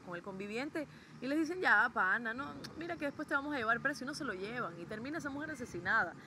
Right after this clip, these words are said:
Entonces, yo sí creo que es, está bien que se enfoquen en eso, pero hay que enfocarse realmente en ese problema que estamos viviendo muchísimas mujeres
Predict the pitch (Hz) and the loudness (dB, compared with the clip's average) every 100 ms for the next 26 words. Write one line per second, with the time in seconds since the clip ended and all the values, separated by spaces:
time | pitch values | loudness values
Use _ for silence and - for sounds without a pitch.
0 | - - 269 302 285 - - - - 208 | -16 -10 -2 0 -2 -6 -16 -18 -2 4
1 | 277 262 302 262 247 214 226 226 220 226 | 4 4 0 2 2 2 0 -2 -4 -2
2 | 226 - 175 - - - 254 269 - 359 | -4 -6 -10 -10 -14 -2 2 2 2 0
3 | - 233 233 233 - 196 233 277 - 202 | -2 -2 -2 -2 -4 -4 -4 -4 -2 0
4 | 220 262 214 214 196 220 - 277 - - | 0 -4 -4 -4 2 2 2 -2 -2 -4
5 | - - - 247 247 311 311 233 262 311 | -6 -2 4 8 10 10 8 2 0 0
6 | 330 294 - 208 233 262 220 196 175 170 | 0 0 -2 -4 -2 0 2 2 0 0
7 | 202 - - 196 196 226 226 185 190 220 | -2 -4 -10 -4 -2 -2 -2 -2 0 -2
8 | 214 - - 240 285 339 247 226 196 214 | 0 0 0 0 0 0 -2 -2 -2 -2
9 | 240 | -4